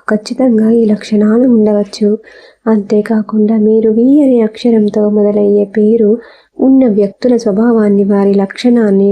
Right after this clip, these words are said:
వ్యక్తిత్వాన్ని అంచనా వేయడానికి కూడా ఈ వీడియో చాలా ఉపయోగకరంగా ఉంటుంది. వీ అనే అక్షరంతో పేరు ప్రారంభమయ్యే వారికి ఎటువంటి లక్షణాలు ఉంటాయి,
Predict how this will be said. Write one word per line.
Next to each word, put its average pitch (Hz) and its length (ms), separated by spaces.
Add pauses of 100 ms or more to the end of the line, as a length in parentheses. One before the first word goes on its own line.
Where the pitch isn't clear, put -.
వ్యక్తిత్వాన్ని 202 800
అంచనా 214 440
వేయడానికి 208 640
కూడా 202 400
ఈ 214 180
వీడియో 202 380
చాలా 196 360
ఉపయోగకరంగా 214 920
ఉంటుంది. 202 520 (540)
వీ 240 120 (120)
అనే 220 220
అక్షరంతో 208 640
పేరు 214 320
ప్రారంభమయ్యే 208 840
వారికి 202 360
ఎటువంటి 214 480
లక్షణాలు 208 640
ఉంటాయి, 208 540